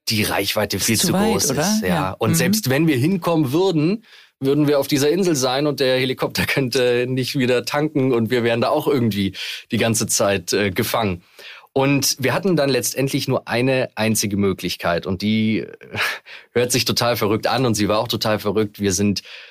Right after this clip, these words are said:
Speaker 1: äh, mit einem Containerschiff gefahren und sind mit einem Containerschiff an dieser Insel vorbeigefahren und, äh, die haben uns dann abgesetzt.
Speaker 2: Mhm. Wie, also ich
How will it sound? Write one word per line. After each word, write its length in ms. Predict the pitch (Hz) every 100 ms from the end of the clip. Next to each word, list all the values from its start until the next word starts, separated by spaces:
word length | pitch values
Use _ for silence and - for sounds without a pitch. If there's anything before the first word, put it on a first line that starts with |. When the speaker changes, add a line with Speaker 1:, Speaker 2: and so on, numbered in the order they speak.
| - -
Speaker 1:
äh, 160 | 101
mit 160 | 98 104
einem 120 | 123
Containerschiff 800 | 127 135 170 107 - 80 - - _ _ _ -
gefahren 460 | 107 - 80 85 -
und 260 | 98 95
sind 320 | 90 107 107
mit 140 | 120 101
einem 180 | 101 101
Containerschiff 560 | 98 113 139 131 120
an 100 | 104
dieser 220 | 98 95
Insel 380 | 92 110 107 104 - - - -
vorbeigefahren 880 | - 123 117 120 131 - 131 139 143
und, 400 | 123 113 - -
äh, 160 | 113 110
die 100 | 113
haben 140 | 120
uns 160 | 110 -
dann 460 | 123 120 120 117 _ -
abgesetzt. 760 | - - 104 80 - - - _ _ -
Speaker 2:
Mhm. 500 | 139 120 156 220 240 _ _ _ _ _ _ -
Wie, 120 | 170 -
also 160 | 196
ich 220 | - -